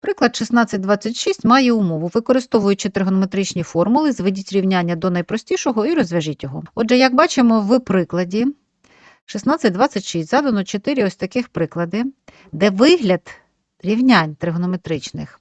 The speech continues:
не зведені поки що до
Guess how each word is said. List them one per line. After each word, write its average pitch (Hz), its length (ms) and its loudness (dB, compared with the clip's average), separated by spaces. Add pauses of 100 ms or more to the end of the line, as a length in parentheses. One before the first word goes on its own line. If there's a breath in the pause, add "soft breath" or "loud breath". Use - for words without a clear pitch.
(140)
не 202 460 2 (260)
зведені 170 760 0 (320)
поки 180 300 -2
що 175 240 -4
до 175 320 0